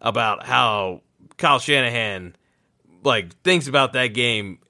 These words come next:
every time he's coaching because he's learned that harsh lesson about what happens when you screw around with teams that, when you know you need to put the game away. Like, this Charger squad,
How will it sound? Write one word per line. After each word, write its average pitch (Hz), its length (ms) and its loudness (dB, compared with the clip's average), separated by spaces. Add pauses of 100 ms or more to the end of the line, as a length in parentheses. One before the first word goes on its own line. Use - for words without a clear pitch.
every 147 280 2
time 120 420 0
he's 120 340 -6
coaching 104 520 0
because 110 580 -4 (840)
he's 147 520 0
learned 135 680 0
that 135 200 2
harsh 127 340 2
lesson 104 500 -4 (600)
about 123 440 0
what 143 180 4
happens 127 340 0
when 123 120 -4
you 120 60 -4
screw 123 320 -2
around 113 420 2
with 113 360 -2
teams 113 480 0
that, 110 320 -2
when 120 180 -4
you 123 80 0
know 127 140 4
you 117 160 2
need 117 140 0
to 107 60 -6
put - 180 -6
the 98 60 -8
game 98 280 -6
away. 73 280 -14 (1400)
Like, 104 560 0 (640)
this 202 320 4
Charger 175 380 6
squad, 95 520 -6